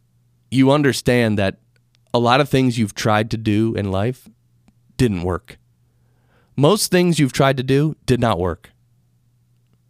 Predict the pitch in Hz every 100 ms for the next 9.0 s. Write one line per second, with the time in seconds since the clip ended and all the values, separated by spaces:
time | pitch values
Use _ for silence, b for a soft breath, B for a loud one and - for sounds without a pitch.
0 | _ _ _ _ _ _ _ _ _ _
1 | _ _ _ _ _ _ _ _ _ _
2 | _ _ _ _ - 143 123 - - 113
3 | 135 - 135 107 - 123 117 151 131 127
4 | 123 - 113 117 107 113 107 110 113 101
5 | 85 - 95 90 - - 110 _ _ _
6 | _ _ _ _ _ _ _ _ _ _
7 | _ _ _ _ _ _ _ _ _ -
8 | _ _ _ _ _ - 127 123 107 101